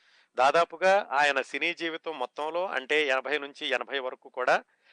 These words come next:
నాలుగు సార్లు ఆయన విరాళాలు సేకరించడానికని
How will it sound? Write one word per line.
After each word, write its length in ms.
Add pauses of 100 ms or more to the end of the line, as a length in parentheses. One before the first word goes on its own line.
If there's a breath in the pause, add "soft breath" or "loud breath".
(140)
నాలుగు 420
సార్లు 720 (360)
ఆయన 260
విరాళాలు 640
సేకరించడానికని 1040